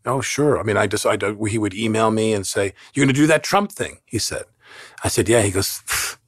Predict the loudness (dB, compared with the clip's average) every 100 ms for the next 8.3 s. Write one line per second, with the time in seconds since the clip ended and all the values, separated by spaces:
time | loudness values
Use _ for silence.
0 | _ -8 -4 -2 -2 -2 -4 0 0 2
1 | 2 2 0 -2 -2 0 0 -4 -8 -6
2 | -4 -6 -8 -12 -10 -10 -10 -12 _ _
3 | _ _ -20 -20 -4 2 4 4 4 2
4 | 2 -2 0 4 4 2 -6 -14 _ _
5 | _ _ 0 2 0 0 0 0 -4 -4
6 | -4 -2 0 2 2 -2 -2 2 2 2
7 | 0 0 0 0 -2 -2 -2 0 2 4
8 | 2 2 -2